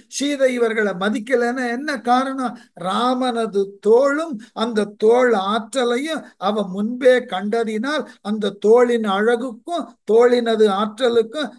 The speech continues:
ராவணனாவது மன்மனாவ-, மன்மதனாவது எல்லோரும் கீழானவர்கள், நாயை போன்றவர். அதனாலதான் அவன் நம்மளை மதிக்க மாட்டேன்ற. இப்பதான் உண்மை தெரிகிறது அவனுக்கு.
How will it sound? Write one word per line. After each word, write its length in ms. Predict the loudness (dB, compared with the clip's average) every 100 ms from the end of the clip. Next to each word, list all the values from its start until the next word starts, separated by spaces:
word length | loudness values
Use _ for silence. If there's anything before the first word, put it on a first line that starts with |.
| _
ராவணனாவது 920 | -8 -4 -2 -2 -4 -4 -2 -2 -2 -2
மன்மனாவ-, 760 | -2 -2 0 -2 -2 -4 -6 -10
மன்மதனாவது 800 | -8 -4 -4 -4 -4 -6 -6 -8 -14 -6
எல்லோரும் 640 | -2 2 4 4 4 0 -4 _ -8
கீழானவர்கள், 880 | -4 0 2 2 0 -4 -4 -2 -4 -6
நாயை 420 | -6 -2 2 0 -2
போன்றவர். 520 | -10 -14 -16 -20 _ _ _ _ _ _ _ _ _ _ _ _ _ _
அதனாலதான் 600 | -4 -2 0 0 2 0
அவன் 140 | 0 -2
நம்மளை 220 | -4 -4
மதிக்க 320 | -4 -6 -6 -6
மாட்டேன்ற. 440 | -6 -6 -8 -6
இப்பதான் 320 | -6 -2 0
உண்மை 200 | 0 -2
தெரிகிறது 520 | 2 2 2 0 -2 -10
அவனுக்கு. 320 | -14 -16